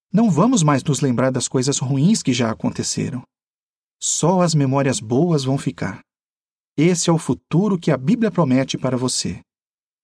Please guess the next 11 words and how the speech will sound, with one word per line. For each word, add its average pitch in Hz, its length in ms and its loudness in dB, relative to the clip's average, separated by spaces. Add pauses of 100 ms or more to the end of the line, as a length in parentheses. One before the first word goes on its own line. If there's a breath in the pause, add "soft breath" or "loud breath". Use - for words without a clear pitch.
(640)
Como 285 220 -2
você 185 260 2
pode 160 280 0
ajudar 139 420 0
alguém 131 360 2
que 165 140 -2
sofre 175 560 -2
com 165 160 0
a 147 40 2
violência 131 460 0
doméstica? 117 680 -4